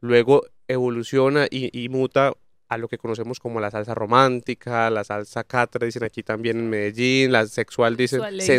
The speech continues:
Speaker 1: sensual, la salsa
Speaker 2: Salsa
Speaker 1: rosa.
Speaker 2: sensual.
Speaker 1: Yo creo que los Titanes, pues, se ubican como en este auge y fueron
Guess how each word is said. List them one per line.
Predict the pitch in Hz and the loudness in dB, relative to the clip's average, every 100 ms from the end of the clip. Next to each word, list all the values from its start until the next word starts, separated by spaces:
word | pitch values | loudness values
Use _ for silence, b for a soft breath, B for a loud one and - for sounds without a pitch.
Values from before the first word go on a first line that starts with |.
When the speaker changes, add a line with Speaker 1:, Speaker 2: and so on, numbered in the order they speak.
| 123 | 2
Speaker 1:
sensual, | - 127 127 131 - _ _ _ _ _ | 0 2 2 0 -8 _ _ _ _ _
la | 117 | 0
salsa | 120 120 120 | 4 2 4
Speaker 2:
Salsa | 139 131 | 6 6
Speaker 1:
rosa. | - 139 147 135 143 143 | 8 10 12 10 4 -4
Speaker 2:
sensual. | - - _ | -10 -20 _
Speaker 1:
Yo | 127 | 0
creo | 131 | 2
que | 147 | 4
los | 139 117 | 2 0
Titanes, | 120 123 123 131 | -2 0 0 0
pues, | 139 123 - | -2 -4 -8
se | - | -6
ubican | 120 120 - 135 | -2 -2 -2 -6
como | 135 131 | -4 -2
en | 113 | 0
este | 104 - 135 | 0 4 8
auge | 127 123 139 143 b b b - | 8 6 2 -8 b b b -12
y | 127 | -10
fueron | 113 120 127 | -4 -2 -2